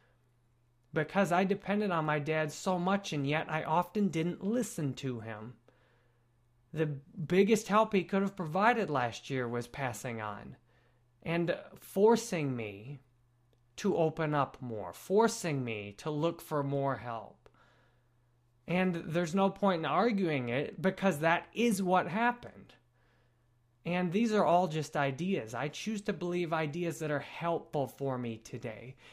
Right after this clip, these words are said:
If I believe the help I need's never available, or I have to go get it, or I have to go knock someone in the head to take it, that's not a helpful thing to me.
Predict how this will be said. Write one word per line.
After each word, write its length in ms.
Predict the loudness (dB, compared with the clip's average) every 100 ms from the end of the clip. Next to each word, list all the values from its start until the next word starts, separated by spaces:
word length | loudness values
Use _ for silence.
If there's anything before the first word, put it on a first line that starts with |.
| -6
If 160 | 0 4
I 140 | 6
believe 640 | 6 4 4 4 4 2
the 100 | 0
help 280 | 2 2 2
I 140 | 2 2
need's 340 | 2 0 0
never 360 | 0 2 2 0
available, 480 | 0 -2 0 2
or 200 | 2 4
I 80 | 2
have 120 | 0 -2
to 60 |
go 180 | 0 0
get 240 | 0 0
it, 120 | 0 0
or 80 |
I 100 | 0
have 120 | 0 -4
to 60 |
go 140 | -2 -2
knock 300 | 0 -2 -4
someone 320 | -6 -2 -2
in 80 | -4
the 80 | -4
head 240 | -4 -4
to 60 | -6
take 300 | -6 -4 -2
it, 240 | -4 -6 -20 -20 _ _ _ _ _ -2
that's 300 | 0 0 0
not 260 | 0 0
a 40 | 2
helpful 420 | 2 2 -4 -6
thing 280 | -6 -6 -6
to 140 | -12
me. 300 | -18 -20 -20